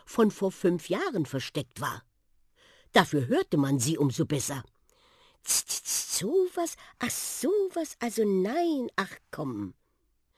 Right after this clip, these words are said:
Matteo biss in das warme Brötchen und grinste,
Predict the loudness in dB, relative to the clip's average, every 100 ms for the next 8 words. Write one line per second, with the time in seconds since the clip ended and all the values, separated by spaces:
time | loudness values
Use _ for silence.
0 | _ _ -10 -8 -4 2 2 2 -2 0
1 | -2 -2 0 0 0 -4 -4 0 0 -2
2 | -2 -2 0 0 2 2 0